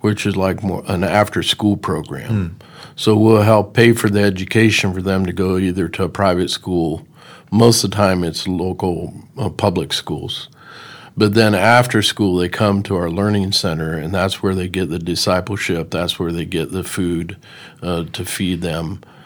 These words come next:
Speaker 1: And that's where the individual attention from these local leaders happens with the kids.
Speaker 2: Mm-hmm.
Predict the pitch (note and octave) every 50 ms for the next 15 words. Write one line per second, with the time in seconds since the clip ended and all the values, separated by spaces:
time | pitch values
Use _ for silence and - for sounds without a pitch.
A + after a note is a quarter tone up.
0 | - - - - _ - G2 G2 F#2 F2+ F2+ F2 F2 - - - - G#2 F#2 G2
1 | - - - G#2 F2+ E2+ E2+ E2+ E2 F2 E2+ F2 D#2+ - - A2+ A2 G#2 G#2 G2
2 | F#2 F#2+ F#2+ F#2 F#2 F2 F2+ A2 G2 F2+ F2 F2 E2+ D#2+ E2 - - F#2 E2+ F2
3 | E2 - - D#2 D#2+ E2 E2+ F#2+ F#2 F2 - - G2+ F#2 E2+ F2+ F2+ F2 E2 D2+
4 | - G2 F2+ E2 - - F#2 F2+ F2+ E2 - - D2+ D2+ F2+ F2+ E2+ E2 D#2+ -
5 | D#2 - - G#2 E2+ D2+ E2 - F#2 D2+ D#2 D#2 - - E2+ D2+ - - - -
6 | - - D#2+ D2 D2 D#2 - - G2 F#2 F2 D#2 F#2